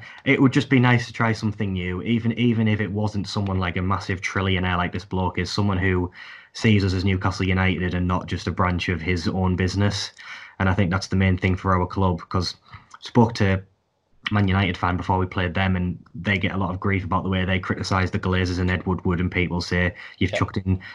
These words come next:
Speaker 1: hundreds of millions of pounds, how can you complain?" And they say similar things to Newcastle fans, really, which is, "We're buying players to sell shirts, we're buying players to build the corporate brand of Manchester United instead of just building
Speaker 2: To
Speaker 1: a
Speaker 2: keep being
Speaker 1: football
Speaker 2: the
Speaker 1: team."
Speaker 2: richest club in the world rather
Speaker 1: Yeah,
Speaker 2: than
Speaker 1: and you can
Speaker 2: being a
Speaker 1: understand it a
Speaker 2: competitive
Speaker 1: little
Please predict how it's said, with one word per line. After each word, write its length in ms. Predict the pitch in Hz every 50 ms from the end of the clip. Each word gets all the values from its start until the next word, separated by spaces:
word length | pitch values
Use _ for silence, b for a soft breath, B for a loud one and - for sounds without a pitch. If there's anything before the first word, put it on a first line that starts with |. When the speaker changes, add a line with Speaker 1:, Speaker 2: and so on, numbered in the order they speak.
| B B B
Speaker 1:
hundreds 340 | 113 110 104 110 107 104 107
of 60 | 101
millions 320 | 104 104 104 101 98 92 92
of 120 | 95 95
pounds, 380 | - 107 101 101 98 95 92 -
how 180 | - 107 104
can 160 | 101 - 107 101
you 100 | 98 98
complain?" 540 | - 107 104 107 - 104 104 107 110 107
And 100 | 98 104
they 100 | 107 107
say 220 | 101 - - 110 104
similar 320 | - - 110 107 107 104
things 300 | 95 110 110 113 104 -
to 60 | -
Newcastle 340 | 101 101 101 - 98 - 107
fans, 260 | - 95 87 85 82
really, 400 | 87 95 98 98 82 78 82 82 B B B B B B
which 200 | 107 104 - 104
is, 160 | 95 90 98
"We're 80 | 98
buying 480 | 90 98 104 107 107 104 101 98 92 92
players 600 | - - 101 101 101 90 85 85 82 80 - - B B B B B B B B -
to 180 | - 107 101 95
sell 340 | 95 - - 101 98 98 92
shirts, 500 | 95 - 104 95 101 104 104 104 - -
we're 60 | 92
buying 340 | 87 98 95 95 95 92 90
players 400 | - 95 95 98 95 90 82 -
to 220 | - 98 95 92 95 _ _ _ _ -
build 260 | 98 95 101 92 87
the 60 | 95
corporate 440 | - - - 95 95 98 104 - -
brand 260 | - 95 90 95 98
of 80 | 101 92
Manchester 440 | 98 92 95 95 104 98 - - 98
United 380 | 98 95 101 107 101 107 107
instead 220 | 104 101 - 101 95
of 60 | 98
just 180 | 92 104 101 -
building 240 | 104 98 101 104 101
Speaker 2:
To 60 | 107
Speaker 1:
a 20 |
Speaker 2:
keep 140 | - - -
being 160 | - 120 120
Speaker 1:
football 80 | 117 117
Speaker 2:
the 80 | 117 120
Speaker 1:
team." 60 | 117
Speaker 2:
richest 200 | 120 - 110 -
club 200 | - 123 110 110
in 80 | 110
the 60 | 110 110
world 320 | 120 123 113 107 104 107
rather 220 | 113 110 110 110
Speaker 1:
Yeah, 80 | 117 107
Speaker 2:
than 200 | 107 107 104 104 110
Speaker 1:
and 220 | 113 110 110 110 -
you 140 | 131 139 123
can 120 | - 139 147
Speaker 2:
being 100 | 160 151
a 20 |
Speaker 1:
understand 280 | 123 110 - 131 143 160
it 0 |
a 140 | 147 113
Speaker 2:
competitive 80 | 107 110
Speaker 1:
little 80 | 127